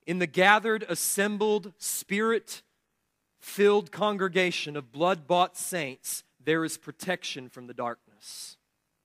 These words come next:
The darkness is dangerous, and that's why we're called to abide in the light. Do not stray from the gathered church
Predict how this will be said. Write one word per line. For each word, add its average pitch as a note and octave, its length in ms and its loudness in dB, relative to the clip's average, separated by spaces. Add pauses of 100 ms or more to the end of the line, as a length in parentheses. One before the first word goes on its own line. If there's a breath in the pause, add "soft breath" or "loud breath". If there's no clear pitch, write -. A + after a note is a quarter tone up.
(1600)
The C#3+ 80 -6
darkness F3+ 640 0
is A#2+ 200 -12
dangerous, D3+ 1160 -6 (880)
and B2 160 -10
that's C#3+ 240 -6
why C#3+ 160 -2
we're C3 180 -8
called C3 380 -8
to A#2+ 140 -12
abide A#2+ 400 -6
in A2 80 -18
the G#2+ 100 -14
light. - 480 -14 (1900)
Do F#3+ 160 -6
not G#3 300 0
stray E3 840 0 (320)
from D3+ 240 -8
the D3 80 -6
gathered C#3+ 640 -2 (240)
church - 600 -8